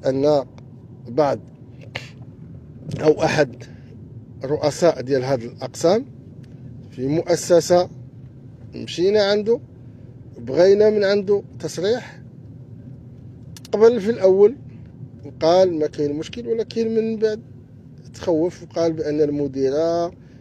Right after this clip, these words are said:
ما غاتكوفرينيش لو وقع ليا شي مشكل، آه، ما نقدرش نعطي تصريح، نقدر نعطيك في ورقة وما نتكلمش أنا وما نبانش أنا وما ندويش أنا،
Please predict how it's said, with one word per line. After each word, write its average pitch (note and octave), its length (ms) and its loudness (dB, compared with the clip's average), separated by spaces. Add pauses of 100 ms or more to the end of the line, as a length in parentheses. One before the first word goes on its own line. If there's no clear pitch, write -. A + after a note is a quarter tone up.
(120)
ما C#3+ 160 -2
غاتكوفرينيش D3 1300 -2
لو C#3+ 80 0
وقع C#3 220 -6
ليا C#3+ 220 -4
شي C#3 180 -6
مشكل، F3 720 -2 (520)
آه، D3 680 4
ما D3+ 140 -4
نقدرش D3+ 420 -4
نعطي D3 500 -2
تصريح، D3+ 680 -8
نقدر D3 340 -2
نعطيك D3+ 480 -6
في - 220 -10
ورقة C#3+ 600 0 (360)
وما D#3 200 2
نتكلمش D3+ 580 -2
أنا E3 420 2
وما D#3 260 2
نبانش C#3+ 420 0
أنا E3+ 360 2
وما D#3 300 0
ندويش C3 360 -6
أنا، F3+ 240 0